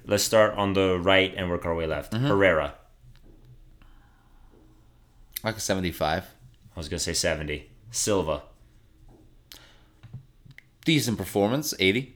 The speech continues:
Speaker 1: I'm gonna say seventy. Holt.
Speaker 2: Decent performance, eighty.
Speaker 1: I'm gonna say seventy-five. I think better than Silva. Toya.
Speaker 2: Seventy-five.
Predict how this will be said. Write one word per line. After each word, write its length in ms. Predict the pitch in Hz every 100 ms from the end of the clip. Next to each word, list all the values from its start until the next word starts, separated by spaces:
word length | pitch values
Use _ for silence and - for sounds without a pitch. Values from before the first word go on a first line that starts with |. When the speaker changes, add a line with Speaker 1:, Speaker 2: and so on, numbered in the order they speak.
| -
Speaker 1:
I'm 80 | 90
gonna 100 | 82
say 140 | 87
seventy. 520 | 78 87 80 76 76 - _
Holt. 400 | - 113 87 - - - _ - - _ _ _ _ _ _ _ _ _ - - -
Speaker 2:
Decent 300 | 117 117 104
performance, 480 | 104 - 92 123 - 92
eighty. 360 | 90 113 - -
Speaker 1:
I'm 60 | 78
gonna 80 |
say 120 | 76 80
seventy-five. 680 | 90 87 90 123 92 76
I 60 | 71
think 180 | 80 78
better 240 | 82 85
than 140 | 82 78
Silva. 320 | 92 80 69 - -
Toya. 380 | 143 131 90 76 - _ _ - - - - - - - - - - -
Speaker 2:
Seventy-five. 600 | 143 110 90 87 85